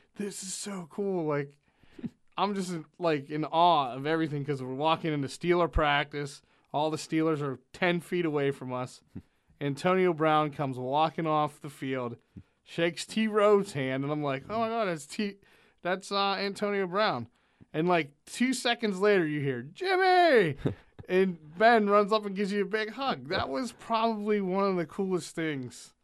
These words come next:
Speaker 2: That was
Speaker 1: of
Speaker 2: fun.
Speaker 1: the entire weekend.
Speaker 2: That was fun. He, he, he, he looks,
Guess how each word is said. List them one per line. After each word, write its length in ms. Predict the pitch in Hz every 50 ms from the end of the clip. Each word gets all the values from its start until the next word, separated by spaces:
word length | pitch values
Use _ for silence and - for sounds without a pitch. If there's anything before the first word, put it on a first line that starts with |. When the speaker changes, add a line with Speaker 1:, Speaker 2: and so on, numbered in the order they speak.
| _ _ _ _ _ _ _ _
Speaker 2:
That 140 | - 117 113
was 100 | 110 104
Speaker 1:
of 140 | 160 175 170
Speaker 2:
fun. 80 | -
Speaker 1:
the 60 | 165 165
entire 440 | 160 151 139 - 165 156 151 147 143
weekend. 380 | 131 135 131 117 - - 78 -
Speaker 2:
That 100 | 101 101
was 160 | 95 98 -
fun. 340 | - - 98 92 82 76 90
He, 100 | 98 95
he, 200 | 90 104 117 120
he, 340 | 127 123 117 113 113 117 117 - - 110
he 40 | 127
looks, 220 | 139 165 160 -